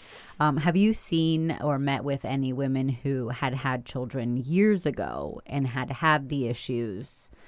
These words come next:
you know, because they weren't aware of, of proper core a-, activation or just happened to have,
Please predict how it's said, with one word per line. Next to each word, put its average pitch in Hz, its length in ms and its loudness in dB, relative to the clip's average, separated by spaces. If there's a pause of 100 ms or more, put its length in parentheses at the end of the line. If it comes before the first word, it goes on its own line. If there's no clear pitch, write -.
(120)
you 147 100 -4
know, 135 60 -2
because 123 280 -6
they 123 100 -6
weren't 131 240 4
aware 117 320 2
of, 110 260 -8 (460)
of 127 160 -2
proper 127 280 -2
core 117 220 -4
a-, 107 180 -4
activation 123 640 -6
or 131 100 -2
just - 220 -8
happened 123 240 -4
to 123 80 -8
have, 120 340 -6